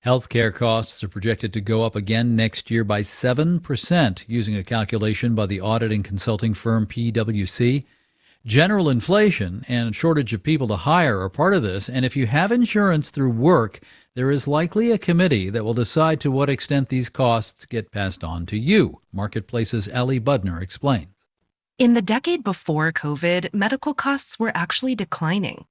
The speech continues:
Speaker 2: Then they spiked during the pandemic and went down a bit after.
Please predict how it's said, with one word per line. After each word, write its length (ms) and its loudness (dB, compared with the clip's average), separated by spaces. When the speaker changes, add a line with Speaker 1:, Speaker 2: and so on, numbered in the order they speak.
Speaker 2:
Then 320 2
they 120 -2
spiked 560 -2
during 220 -4
the 80 -6
pandemic 720 -2
and 180 -2
went 180 -2
down 260 0
a 60 -2
bit 240 -2
after. 580 -4